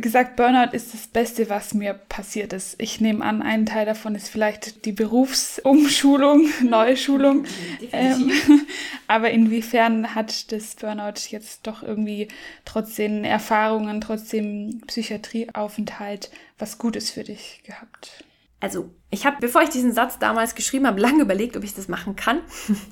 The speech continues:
Speaker 2: <laughs> weil es schon sehr provokant ist, aber es ist, für mich ist die Geschichte tatsächlich gut ausgegangen. Ich kenn mich seit dem Burnout sehr viel besser und ich hab einfach auch wieder das Gefühl, ich bin ich und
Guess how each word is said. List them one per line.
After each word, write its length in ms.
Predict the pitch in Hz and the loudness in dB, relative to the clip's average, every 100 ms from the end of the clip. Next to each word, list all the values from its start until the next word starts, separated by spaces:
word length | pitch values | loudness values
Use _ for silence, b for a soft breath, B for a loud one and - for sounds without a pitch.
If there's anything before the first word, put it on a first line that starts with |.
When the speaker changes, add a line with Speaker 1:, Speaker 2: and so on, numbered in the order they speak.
| - | -20
Speaker 2:
<laughs> 580 | - - - - - - | -18 -18 -18 -18 -20 -12
weil 180 | - 214 | -6 -4
es 120 | - | -2
schon 160 | 214 | -2
sehr 160 | 214 220 | 0 -2
provokant 640 | - - 202 208 - 247 | -2 -8 -6 -6 -2 0
ist, 120 | 277 226 | 0 -4
aber 180 | 202 | -4
es 120 | 208 214 | -4 -6
ist, 340 | 214 - - - | -12 -12 -12 -10
für 140 | 220 | -2
mich 180 | 233 262 | 0 0
ist 180 | 247 214 | -4 -4
die 60 | |
Geschichte 440 | 202 - 269 - 214 | -4 -2 -2 -4 -6
tatsächlich 580 | 220 220 233 220 - | -6 -6 -6 -8 -10
gut 280 | - 240 247 | -2 -2 2
ausgegangen. 880 | 190 - - 180 170 175 170 175 - _ | 2 0 -2 -2 -2 -2 -4 -8 -16 _
Ich 320 | 214 208 - - | -8 -8 -10 -2
kenn 240 | 247 254 | 2 2
mich 320 | 269 262 - | 0 -2 -6
seit 500 | - - 214 214 - 202 | -8 0 0 0 -6 -4
dem 120 | 208 | 0
Burnout 460 | 208 233 214 226 - _ _ 214 | 0 0 0 -2 -6 _ _ -8
sehr 240 | 220 214 | -4 -4
viel 160 | 196 190 | -4 -2
besser 480 | 196 233 277 285 294 b b b b b b b _ | 0 0 0 -2 -4 b b b b b b b _
und 140 | 208 208 | -6 -4
ich 300 | 220 - _ | -6 -14 _
hab 220 | - 220 - | -6 -6 -4
einfach 320 | 226 233 233 | -6 -4 -8
auch 180 | - 220 | -8 -6
wieder 160 | 214 | -6
das 160 | 202 202 | -6 -8
Gefühl, 380 | 202 247 254 254 - | -10 -4 -4 -4 -8
ich 200 | 214 - | -8 -4
bin 320 | 202 185 - _ | -4 -6 -10 _
ich 460 | 214 254 262 - - - | -2 -2 -4 -12 -18 -10
und 540 | 196 196 196 190 - | -8 -6 -8 -10 -14